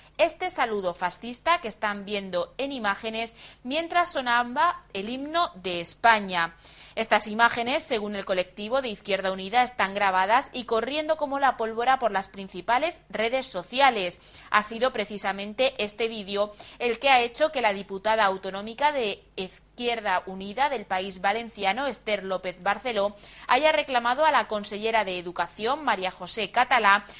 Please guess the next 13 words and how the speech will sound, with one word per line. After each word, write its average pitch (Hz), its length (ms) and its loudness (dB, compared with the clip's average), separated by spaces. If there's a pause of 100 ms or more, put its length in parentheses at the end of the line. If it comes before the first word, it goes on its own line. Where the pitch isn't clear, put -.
(100)
que 269 100 0
ordene 302 360 4
de 302 60 -2
inmediato 220 600 -2
una 254 160 -4
inspección 226 720 -6
de 247 80 -2
la 190 160 0
consellería 208 760 0 (220)
sobre 233 320 2
estos 285 320 -2
hechos 302 420 0
ocurridos 220 760 0